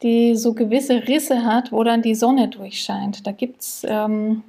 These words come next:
der, die Künstlerin, ich weiß gar nicht, die wahrscheinlich, Paige Bradley heißt die, die hat das in verschiedenen Städten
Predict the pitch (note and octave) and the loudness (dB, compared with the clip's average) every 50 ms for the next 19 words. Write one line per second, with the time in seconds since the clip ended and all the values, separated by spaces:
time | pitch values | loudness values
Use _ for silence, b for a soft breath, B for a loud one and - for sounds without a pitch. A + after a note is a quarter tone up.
0 | - _ _ b b b b b b b b b b b b b b b b _ | -18 _ _ b b b b b b b b b b b b b b b b _
1 | _ _ - A3+ A#3+ B3 B3 B3+ B3 B3+ B3+ C4 B3+ B3+ B3+ B3 A3 G#3+ G#3+ G#3 | _ _ 0 0 2 2 2 2 0 0 2 2 2 2 2 0 -2 -2 -2 -2
2 | - - G#3+ G#3+ - - G#3+ G#3 G#3 G#3 G#3 - A#3 A#3 A3 G#3 G#3 - G#3+ G#3 | -2 -2 -4 -2 -2 -2 -2 -2 -2 -2 -2 -2 -2 -2 -2 -4 -4 -4 -4 -2
3 | G#3 G#3+ G#3+ - - - - A3+ B3 B3 - - - A3 G#3+ B3 B3+ A#3 A3+ G#3+ | -2 -4 -4 -8 -8 -4 -2 -2 0 -2 -4 -4 -2 0 0 2 2 0 0 -2
4 | G#3+ G#3+ G#3+ G#3 G#3+ G#3+ - - A#3 A#3 A3+ G#3+ A3 A3+ B3+ B3 - A3+ A3+ A3 | -2 -2 -2 -2 -4 -4 -4 -2 -2 0 0 0 0 -2 -2 -2 -2 -4 -4 -4
5 | A3 - - C4+ C#4 D4 B3+ A#3+ A3+ A3 A3 A3 - B3+ B3 B3+ - A#3 A#3+ C4+ | -4 -4 -4 -2 2 2 4 4 4 2 0 -2 -2 -2 -2 0 2 4 4 4
6 | D#4 B | 2 B